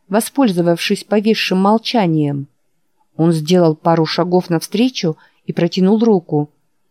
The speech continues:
«Мы встречались на поминальной церемонии», —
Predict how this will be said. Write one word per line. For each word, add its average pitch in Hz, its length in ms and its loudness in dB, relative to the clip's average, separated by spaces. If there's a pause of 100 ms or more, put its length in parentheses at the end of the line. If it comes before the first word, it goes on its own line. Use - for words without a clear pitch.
(240)
«Мы 151 160 2
встречались 160 720 0
на 151 300 0 (420)
поминальной 190 540 2
церемонии», — 147 840 0